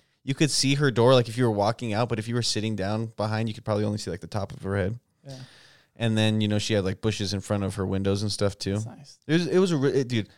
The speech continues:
Speaker 1: honestly, if I could have bought that house,
Speaker 2: Yeah.
Speaker 1: I would have, but
Speaker 2: Ooh.
Speaker 1: she had died a little too recently before they put her house up on the market.
Speaker 2: Aw, poor lady.
Speaker 1: And, um,
Speaker 2: It was her time. It was her
Speaker 1: yeah,
Speaker 2: time.
Speaker 1: no, she was, she lived
Speaker 2: It's
Speaker 1: a
Speaker 2: old.
Speaker 1: lo-, she lived a long life,
Speaker 2: Yeah, hell
Speaker 1: you know.
Speaker 2: yeah.
Speaker 1: Her mom lived to be, like, a hundred and something.
Speaker 2: Oh,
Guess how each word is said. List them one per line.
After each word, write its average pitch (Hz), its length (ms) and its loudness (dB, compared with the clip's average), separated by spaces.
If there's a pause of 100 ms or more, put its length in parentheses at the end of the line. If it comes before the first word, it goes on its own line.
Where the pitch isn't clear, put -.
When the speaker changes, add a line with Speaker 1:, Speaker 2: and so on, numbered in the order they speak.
(180)
Speaker 1:
honestly, 147 400 2
if 120 100 2
I 107 80 4
could 147 200 0
have 117 140 -4
bought 107 240 4
that 117 160 4
house, 117 460 -2 (180)
Speaker 2:
Yeah. 139 100 -14
Speaker 1:
I 104 40 -4
would 101 240 0
have, 127 260 -2
but 101 280 0
Speaker 2:
Ooh. 131 40 -20 (100)
Speaker 1:
she 120 200 -2
had 113 120 0
died 107 300 2
a 82 80 -6
little 107 180 0
too 113 220 -4
recently 107 360 -2
before 104 300 -2
they 107 80 2
put 107 180 -2
her 101 60 0
house 101 220 0
up - 100 -8
on 101 60 -2
the 104 80 -4
market. 120 380 -2
Speaker 2:
Aw, 123 120 -16 (180)
poor 120 120 -16
lady. 113 340 -14 (560)
Speaker 1:
And, 107 520 0
um, 92 580 -2
Speaker 2:
It - 20 -2
was 127 140 -6
her 147 80 -4
time. 175 260 -6 (240)
It 120 40 -12
was 113 100 -10
her 117 120 -8
Speaker 1:
yeah, 175 180 6
Speaker 2:
time. 127 100 6
Speaker 1:
no, 131 140 6
she 160 160 0
was, 127 160 0
she - 240 -4
lived 143 200 2
Speaker 2:
It's 139 60 2
Speaker 1:
a - 20 8
Speaker 2:
old. 170 280 10
Speaker 1:
lo-, - 60 -6
she 131 140 -2
lived 135 140 2
a 117 40 2
long 117 200 4
life, 113 180 0
Speaker 2:
Yeah, 143 200 -2
hell 151 160 -6
Speaker 1:
you 156 40 -2
know. 165 60 -2
Speaker 2:
yeah. 160 200 -2
Speaker 1:
Her 117 120 2
mom 123 260 6
lived 123 200 2
to 113 80 -6
be, 113 80 2
like, 107 120 2
a 98 80 -2
hundred 107 260 2
and 101 120 -6
something. 107 360 -2
Speaker 2:
Oh, - 320 -4